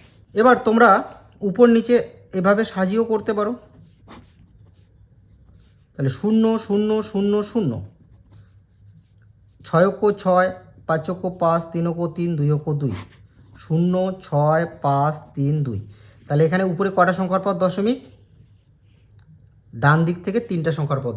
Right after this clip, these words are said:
দশমিক, তাহলে এখানেও ডান দিক থেকে তিনটা সংখ্যার পর দশমিক হবে, এক, দুই, তিন। তাহলে আমার কত দাঁড়াচ্ছে? টোয়েন্টি থ্রি পয়েন্ট ফাইভ সিক্স। এবার তোমাদের বলেছি যে দশমিকের পরে যদি কোনো সংখ্যা থাকে এবং তারপরে যদি জিরো থাকে, তার কোনো দাম নেই। তাহলে তোমরা কি লিখবে? টোয়েন্টি থ্রি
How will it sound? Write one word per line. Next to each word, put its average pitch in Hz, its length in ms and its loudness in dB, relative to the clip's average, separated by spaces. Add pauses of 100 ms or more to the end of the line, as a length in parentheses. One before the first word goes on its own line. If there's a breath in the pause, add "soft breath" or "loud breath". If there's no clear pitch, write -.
দশমিক, 107 320 -8
তাহলে 135 200 -2
এখানেও 165 300 -2
ডান 135 200 2
দিক 139 160 -4
থেকে 175 220 -6
তিনটা 131 260 -2
সংখ্যার 113 240 -10
পর 113 60 -8 (100)
দশমিক 107 260 -8
হবে, 107 120 -12 (280)
এক, 165 80 -2 (180)
দুই, 139 160 -2 (180)
তিন। 107 140 -8 (720 soft breath)
তাহলে 127 200 -6
আমার 151 200 2
কত 151 180 0
দাঁড়াচ্ছে? 180 260 2 (760 soft breath)
টোয়েন্টি 180 320 2 (100)
থ্রি 196 160 -2 (100)
পয়েন্ট 208 220 2 (100)
ফাইভ 147 180 0 (120)
সিক্স। 107 160 -10 (140)
এবার 214 200 2
তোমাদের 220 240 2 (100)
বলেছি 196 220 0 (100)
যে 156 60 2 (120)
দশমিকের 202 480 0
পরে 226 180 0
যদি 226 160 -4
কোনো 220 120 0 (120)
সংখ্যা 165 300 -2
থাকে 147 200 2
এবং 160 100 -2 (100)
তারপরে 175 380 0
যদি 196 200 -2
জিরো 170 220 0
থাকে, 127 200 -2
তার 156 180 2
কোনো 190 100 -2 (120)
দাম 120 100 0 (100)
নেই। 104 100 -4 (320 loud breath)
তাহলে 135 220 -4
তোমরা 165 200 0
কি 196 140 -4
লিখবে? 202 240 0 (520 loud breath)
টোয়েন্টি 185 380 0
থ্রি 208 140 -2